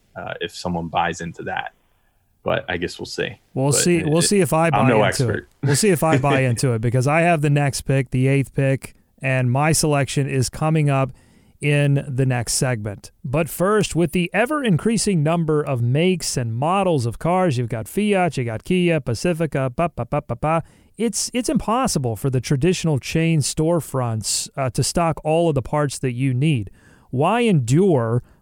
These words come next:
Speaker 2: pointless or seemingly intimidating questioning, "Is your Odyssey an L X or is it an E X?"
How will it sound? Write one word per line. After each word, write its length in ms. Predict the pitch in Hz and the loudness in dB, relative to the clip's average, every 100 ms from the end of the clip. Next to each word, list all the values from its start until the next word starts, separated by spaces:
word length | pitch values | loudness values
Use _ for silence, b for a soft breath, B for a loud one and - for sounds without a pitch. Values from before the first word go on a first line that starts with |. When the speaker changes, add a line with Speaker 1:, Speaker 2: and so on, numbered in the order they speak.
| b | b
Speaker 2:
pointless 540 | 160 220 208 156 143 | 0 0 2 2 2
or 80 | 143 | 0
seemingly 560 | 123 208 240 196 151 143 | 0 0 2 2 2 2
intimidating 680 | 120 - 196 196 165 135 | 2 0 2 2 4 2
questioning, 600 | - 147 160 - 127 113 | 0 0 0 0 -2 -2
"Is 200 | 123 113 | -2 -2
your 220 | 120 123 123 | -2 -2 0
Odyssey 420 | 139 139 - 156 | 0 -2 0 0
an 60 | 165 | 2
L 260 | 170 127 | 2 2
X 320 | 110 104 - | -2 -6 -8
or 140 | 113 117 | -4 -2
is 160 | 131 151 | 0 2
it 140 | 175 | 2
an 160 | 196 208 | 2 4
E 200 | 180 113 | 2 2
X?" 360 | 104 107 - | -4 -12 -12